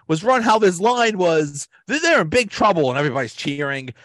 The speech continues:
And then he just goes on and on about how to improve the line. And everybody's like, "Well, what about the company?"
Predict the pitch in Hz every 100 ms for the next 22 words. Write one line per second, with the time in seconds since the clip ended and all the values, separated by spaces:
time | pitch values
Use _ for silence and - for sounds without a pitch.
0 | - 139 185 214 190 - - 156 143 147
1 | 151 143 143 139 131 143 123 120 120 107
2 | - 120 104 98 104 98 87 90 110 139
3 | 165 160 165 151 165 156 143 175 165 139
4 | - 113 87 90